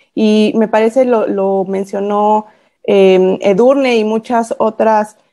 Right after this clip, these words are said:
eh, también conferencistas, que hay que visibilizar todo esto, todo este trabajo, todo este recorrido por la historia y seguir impulsando justamente, em,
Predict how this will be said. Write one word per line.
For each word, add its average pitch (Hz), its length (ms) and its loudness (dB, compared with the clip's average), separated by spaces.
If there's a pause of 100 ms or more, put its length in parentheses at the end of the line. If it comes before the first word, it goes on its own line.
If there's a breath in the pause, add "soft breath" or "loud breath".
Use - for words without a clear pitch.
(240)
eh, 190 340 2
también 202 300 -4
conferencistas, 208 920 -4
que - 140 -6
hay 214 120 -2
que 240 260 2
visibilizar 208 1080 -4 (240)
todo 233 320 2
esto, 240 360 0
todo 226 120 0
este 233 240 -2
trabajo, 208 640 -2
todo 220 380 -2
este 220 460 -2 (280 soft breath)
recorrido 220 840 0
por 208 160 -2
la 196 120 0
historia 220 640 -2 (240)
y 208 160 -6
seguir 226 500 0
impulsando 226 880 0
justamente, 214 1080 -2
em, 190 720 0